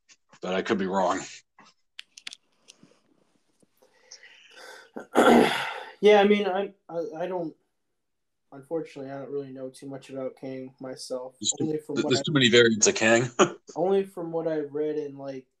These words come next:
Speaker 2: a few comics and stuff like that.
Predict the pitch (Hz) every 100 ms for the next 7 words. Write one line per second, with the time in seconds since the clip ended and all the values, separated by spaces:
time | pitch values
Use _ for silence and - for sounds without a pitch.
0 | _ _ _ _ - - 147 143 139 131
1 | 139 143 - 147 - 151 160 151 156 156
2 | 151